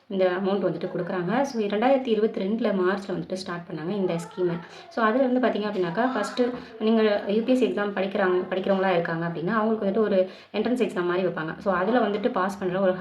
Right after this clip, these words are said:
தௌசண்ட் ஸ்டூடெண்ட் வந்து செலக்ட் பண்ணி, so, அவங்களுக்கு வந்துட்டு மாசம் மாசம் ஒரு டென் மந்த்துக்கு வந்துட்டு ப்ரிலிமினரி படிக்கும்போது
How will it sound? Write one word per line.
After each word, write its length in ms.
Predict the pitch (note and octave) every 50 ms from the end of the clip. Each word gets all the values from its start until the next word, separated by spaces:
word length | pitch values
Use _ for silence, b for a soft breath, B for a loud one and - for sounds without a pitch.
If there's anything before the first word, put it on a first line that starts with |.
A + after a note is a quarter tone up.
| G3 -
தௌசண்ட் 360 | - F#3 G3+ A3+ A#3 A3+ -
ஸ்டூடெண்ட் 300 | - G3 G3 F#3+ F#3 F3
வந்து 160 | E3+ E3+ G3
செலக்ட் 300 | - F#3+ E3+ E3+ E3+ -
பண்ணி, 180 | F3 E3+ G#3 C4+ B B B B B B B
so, 120 | - - B3
அவங்களுக்கு 360 | A3 G#3+ B3+ B3+ B3 - G#3
வந்துட்டு 200 | G3+ G3 G3 A3
மாசம் 340 | G#3 F#3 F#3 F#3 - G3 F#3
மாசம் 180 | F3 - F#3+
ஒரு 100 | F#3 F3+
டென் 200 | F3 G3 G#3 A#3+
மந்த்துக்கு 280 | B3 A3 G3+ G3+ - G3+
வந்துட்டு 200 | F#3+ F3+ - -
ப்ரிலிமினரி 420 | - G3 F#3 G3+ G#3+ G#3+ G3 F3+
படிக்கும்போது 460 | - D#3+ E3+ - F3 E3+ F3 E3 E3